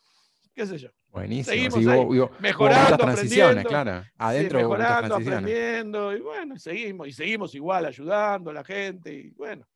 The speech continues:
Speaker 2: Claro,
Speaker 1: La
Speaker 2: claro.
Speaker 1: verdad que, bueno, he aprendido mucho, sinceramente, el, el trabajo te da mucho para aprender
Speaker 2: Claro,
Speaker 1: mucho.
Speaker 2: obvio.
Speaker 1: Y
Speaker 2: Y ahí
Speaker 1: más el
Speaker 2: sí, ¿qué, qué es
Speaker 1: exploiting,
Speaker 2: lo que
Speaker 1: más
Speaker 2: sí,
Speaker 1: el
Speaker 2: qué es lo que
Speaker 1: exploiting que
Speaker 2: hacías eso, eso? ¿Exploiting
Speaker 1: Claro,
Speaker 2: solamente? ¿Un poco
Speaker 1: exploit
Speaker 2: cada
Speaker 1: writing,
Speaker 2: cosa?
Speaker 1: no, no, exploit writing, pero la verdad que el, el exploiting es muy variado, porque hay tantas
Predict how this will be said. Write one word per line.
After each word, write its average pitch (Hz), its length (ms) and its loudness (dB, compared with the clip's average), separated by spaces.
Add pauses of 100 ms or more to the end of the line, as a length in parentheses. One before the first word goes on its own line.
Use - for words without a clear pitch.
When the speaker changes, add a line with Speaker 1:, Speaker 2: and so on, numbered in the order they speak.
Speaker 2:
Claro, 117 320 -6
Speaker 1:
La 147 100 -4
Speaker 2:
claro. 160 160 -2
Speaker 1:
verdad 240 180 2
que, 240 260 -2
bueno, 175 260 -4 (120)
he 165 140 -4
aprendido 160 480 -6
mucho, 160 320 -12
sinceramente, 139 640 -12
el, 135 120 -10
el 120 180 -14
trabajo 151 440 -6
te 123 120 -16
da 123 120 -14
mucho 123 320 -20 (120)
para 110 140 -20
aprender 117 280 -6
Speaker 2:
Claro, 113 140 -6
Speaker 1:
mucho. 107 180 -4
Speaker 2:
obvio. 101 100 -14 (420)
Speaker 1:
Y - 80 -12
Speaker 2:
Y 131 60 6
ahí 113 60 8
Speaker 1:
más 120 100 4
el 139 140 6
Speaker 2:
sí, 123 60 -4
¿qué, 214 240 4
qué 170 120 2
es 147 40 6
Speaker 1:
exploiting, - 0 -
Speaker 2:
lo 139 100 4
que 127 60 2
Speaker 1:
más 185 120 0
Speaker 2:
sí, 226 60 4
Speaker 1:
el 214 140 0
Speaker 2:
qué 160 80 2
es - 40 6
lo 160 100 6
que 135 60 0
Speaker 1:
exploiting 123 80 0
que 123 140 0
Speaker 2:
hacías 107 120 -2
eso, 107 260 -6
eso? 98 260 -12 (200)
¿Exploiting 151 500 2
Speaker 1:
Claro, 113 60 4
Speaker 2:
solamente? 156 680 2
¿Un 120 100 0
poco 120 180 -2
Speaker 1:
exploit - 180 2
Speaker 2:
cada - 20 0
Speaker 1:
writing, 214 140 4
Speaker 2:
cosa? 156 220 -2
Speaker 1:
no, 262 180 -6
no, 269 100 -10
exploit 262 260 -4
writing, 135 380 -6
pero 170 340 -4
la 170 120 -2
verdad 196 300 -2
que 202 440 -6
el, 156 180 -10
el 165 120 -6
exploiting 233 460 -8
es 175 120 -12
muy 240 180 -10
variado, 135 500 -10
porque 123 240 -14
hay 190 80 -6
tantas 262 440 -6